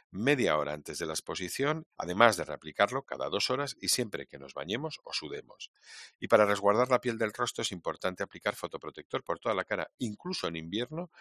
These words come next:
o si llevamos mascarilla, ya que, recordemos, esta no protege del sol. Las radiaciones solares producen quemaduras, manchas, fotoenvejecimiento y, a largo plazo, incluso cáncer de piel.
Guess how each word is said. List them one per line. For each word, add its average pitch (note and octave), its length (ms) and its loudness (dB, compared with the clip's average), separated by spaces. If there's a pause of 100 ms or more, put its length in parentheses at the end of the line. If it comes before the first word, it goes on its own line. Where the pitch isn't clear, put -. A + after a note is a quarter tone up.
(180)
o - 100 -2
si G2 180 2
llevamos A2 320 0
mascarilla, F2 540 -2
ya F#2+ 180 4
que, B2 300 -2 (160)
recordemos, G#2 680 -4 (200)
esta C3+ 380 0
no G2 280 -2
protege D#2 440 -6
del C#2+ 140 -6
sol. - 260 -8 (260)
Las G#2+ 300 6
radiaciones A2 480 6
solares A#2+ 320 4
producen A2 320 0
quemaduras, D2+ 720 -2
manchas, F2+ 420 0
fotoenvejecimiento F2+ 920 -2
y, G2 140 6
a G2+ 40 10
largo A#2 300 4
plazo, G#2+ 400 2
incluso F#2 580 -2
cáncer G#2 440 0
de D#2+ 100 -2
piel. E2+ 400 -2